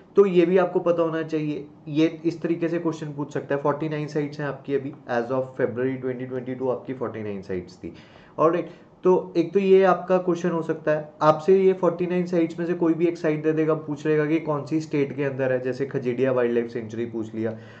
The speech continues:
तो सारी की सारी आपको याद होनी चाहिए फ़ोर्टी नाइन की फ़ोर्टी नाइन कौन सी किस state के अंदर है। और किस तरीके से question पूछा जा सकता है,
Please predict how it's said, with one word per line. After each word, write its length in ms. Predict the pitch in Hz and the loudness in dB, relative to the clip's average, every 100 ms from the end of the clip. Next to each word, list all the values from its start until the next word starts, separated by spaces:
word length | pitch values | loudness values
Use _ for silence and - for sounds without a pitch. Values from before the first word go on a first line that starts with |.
| - | -2
तो 60 | 196 | 0
सारी 260 | 196 185 190 | 4 6 4
की 140 | 196 | 4
सारी 280 | 185 185 185 | 0 2 4
आपको 280 | 170 - 170 | 2 2 4
याद 300 | 156 131 131 | 6 6 4
होनी 200 | 123 117 | -2 -6
चाहिए 220 | 107 107 | -2 -2
फ़ोर्टी 300 | 113 107 113 | 0 -2 -2
नाइन 220 | 107 104 | -4 -6
की 100 | 113 | -6
फ़ोर्टी 280 | 113 101 107 | -4 -6 -6
नाइन 200 | 104 104 | -8 -6
कौन 220 | 110 104 | -4 -4
सी 140 | - | -6
किस 200 | 110 110 | -6 -6
state 340 | - 101 90 - | -6 -6 -6 -6
के 80 | 90 | -10
अंदर 260 | 85 87 | -8 -10
है। 80 | 82 - - - | -10 -14 -20 -4
और 200 | - 175 | 4 4
किस 220 | 185 202 - | 6 0 0
तरीके 240 | 180 185 | 0 0
से 100 | 185 | 0
question 320 | 190 180 180 | 0 0 -2
पूछा 240 | 170 175 175 | -4 0 0
जा 120 | 165 | 0
सकता 300 | 156 156 160 | 0 -2 -4
है, 120 | 170 | -4